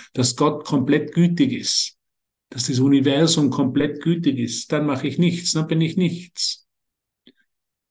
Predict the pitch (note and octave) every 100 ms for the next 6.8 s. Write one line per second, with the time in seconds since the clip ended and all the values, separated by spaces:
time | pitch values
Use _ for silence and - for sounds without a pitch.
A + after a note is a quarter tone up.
0 | - A#2+ B2 C3 - D#3+ F3+ - F3+ E3
1 | D#3+ E3 D#3+ - A2+ A2 A2 A#2 C#3+ B2+
2 | C#3+ C#3 C3+ D3+ - C#3 - D3 E3 D3+
3 | C#3+ C#3 D3 C3 C3 - D#3 E3 - E3
4 | E3+ D#3+ D#3 D3 C3 B2 - - E3+ D#3
5 | G#2 G2+ - _ _ _ _ _ _ _
6 | _ _ _ _ B2+ B2 C3+ C3